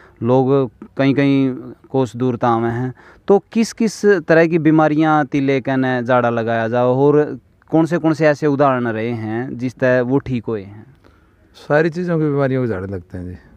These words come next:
Speaker 2: कोई भी बीमारी हो, कैंसर हो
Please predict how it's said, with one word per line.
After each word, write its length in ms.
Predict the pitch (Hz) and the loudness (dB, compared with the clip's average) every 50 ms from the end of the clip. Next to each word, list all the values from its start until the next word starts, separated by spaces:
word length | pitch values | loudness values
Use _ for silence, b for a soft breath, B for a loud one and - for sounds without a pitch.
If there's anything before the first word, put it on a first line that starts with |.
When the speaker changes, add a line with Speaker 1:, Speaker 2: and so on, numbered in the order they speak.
| b b b b b b _ _ _ _ _ _ _ _ _ | b b b b b b _ _ _ _ _ _ _ _ _
Speaker 2:
कोई 180 | - 143 139 143 | 0 2 2 4
भी 160 | 135 135 123 | 2 0 -2
बीमारी 320 | 117 113 110 101 98 92 92 | -2 -2 -4 -6 -8 -10 -12
हो, 120 | 90 - _ _ _ _ b b b b b b b b b b _ - | -14 -16 _ _ _ _ b b b b b b b b b b _ -6
कैंसर 420 | - 117 117 117 104 - 120 110 | -4 -2 -2 -2 -2 -2 -4 -4
हो 480 | 104 104 104 104 104 98 95 98 104 | -4 -4 -4 -4 -6 -6 -8 -10 -14